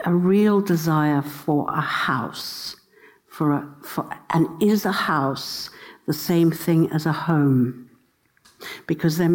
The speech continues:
many women who haven't felt at home in their home, in their house, okay? So, um, that's the first question, a desire and, and, and,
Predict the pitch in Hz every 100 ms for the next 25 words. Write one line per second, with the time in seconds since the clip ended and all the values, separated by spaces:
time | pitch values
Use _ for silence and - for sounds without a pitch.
0 | 202 226 196 180 147 151 151 156 160 170
1 | 160 - 151 160 - - - - - 151
2 | - - 160 147 143 143 143 143 151 131
3 | 120 117 - - _ _ - 147 151 143
4 | 127 120 117 - - _ - - - -
5 | - 160 240 - - - - 190 160 -
6 | - - - _ _ _ 170 156 147 147
7 | 143 139 - 196 - - - - 175 156
8 | - 147 143 - 131 127 139 226 - -
9 | - - - - 170 175 160 160 196 202
10 | 196 175 151 143 165 156 - 156 147 147